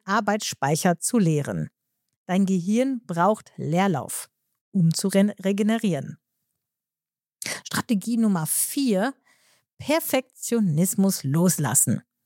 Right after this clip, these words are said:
Also viele denken, wenn ich nichts perfekt mache, ist es nicht richtig. Aber Perfektionismus ist der beste Freund von Mental Load. Gut genug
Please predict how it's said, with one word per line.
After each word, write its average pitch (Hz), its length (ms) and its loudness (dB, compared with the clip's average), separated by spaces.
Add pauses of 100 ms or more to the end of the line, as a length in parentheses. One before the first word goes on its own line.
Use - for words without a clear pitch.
(580)
Also 185 180 2
viele 302 340 -2
denken, 202 560 -2
wenn 208 140 2
ich 226 160 -4
nichts 302 460 -4
perfekt - 460 -2
mache, 233 440 -2 (300)
ist 226 220 4
es - 180 -2
nicht 208 440 2
richtig. 151 640 2 (560)
Aber 208 200 0
Perfektionismus 226 960 0
ist - 220 -4
der 180 80 6
beste 226 520 -2
Freund 180 440 0
von 151 320 0
Mental 175 360 2
Load. 151 460 -2 (920)
Gut 277 300 -2
genug 220 400 -2